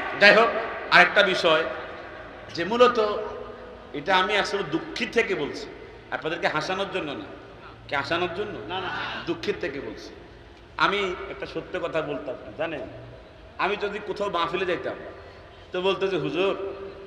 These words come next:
গত মাসে অলিপুরি সাহেব আসছিল, এমনভাবে আমাদেরকে গোসল করায় দিয়ে গেছে হুজুর, যদি আপনি একটু না কম, তাহলে তো হয় না।" তো দেখলাম যে খাইতেছি, হেতাকে অভিযোগ,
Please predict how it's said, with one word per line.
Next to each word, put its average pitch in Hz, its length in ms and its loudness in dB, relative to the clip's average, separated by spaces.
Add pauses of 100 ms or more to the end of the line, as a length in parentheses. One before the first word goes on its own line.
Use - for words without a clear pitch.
(120)
গত 151 180 -4
মাসে 185 560 4 (560)
অলিপুরি 160 360 -2
সাহেব 175 180 0
আসছিল, 180 440 -2 (760)
এমনভাবে 185 480 -2
আমাদেরকে 170 360 -4 (320)
গোসল 170 260 -4
করায় 175 220 2
দিয়ে 170 140 -4
গেছে 151 220 -4
হুজুর, 135 240 -6 (640)
যদি 156 120 0
আপনি 180 300 2
একটু 180 180 -2
না 160 260 0
কম, 160 220 0
তাহলে 156 140 -2
তো 156 120 0
হয় 135 200 0
না।" 123 120 -4 (1900)
তো 180 80 -4
দেখলাম 190 340 2
যে 190 100 4
খাইতেছি, 185 640 2 (320)
হেতাকে 165 280 2
অভিযোগ, 170 420 0